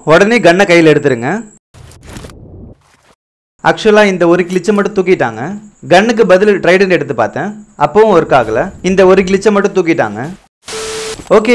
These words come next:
next கிளிட்சை பார்க்கலாம். அண்டர் கிரவுண்டுக்குள்ள எப்படி போறதுன்னு பார்க்கலாம். அதுக்கு first தேவை ஒரு monster truck,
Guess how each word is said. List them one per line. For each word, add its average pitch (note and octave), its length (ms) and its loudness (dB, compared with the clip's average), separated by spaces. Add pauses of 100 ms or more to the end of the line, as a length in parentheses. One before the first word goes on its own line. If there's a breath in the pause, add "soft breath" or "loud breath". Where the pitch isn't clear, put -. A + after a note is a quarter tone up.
(140)
next - 300 -4
கிளிட்சை G3+ 220 0
பார்க்கலாம். C#3+ 640 -2
அண்டர் G#3 340 2
கிரவுண்டுக்குள்ள F3+ 460 0
எப்படி E3 120 0
போறதுன்னு D3+ 320 -2
பார்க்கலாம். C3+ 600 -4
அதுக்கு F3 360 0
first F3+ 380 -2
தேவை F#3+ 280 4
ஒரு F3 220 4
monster D#3 380 0
truck, C3+ 460 -6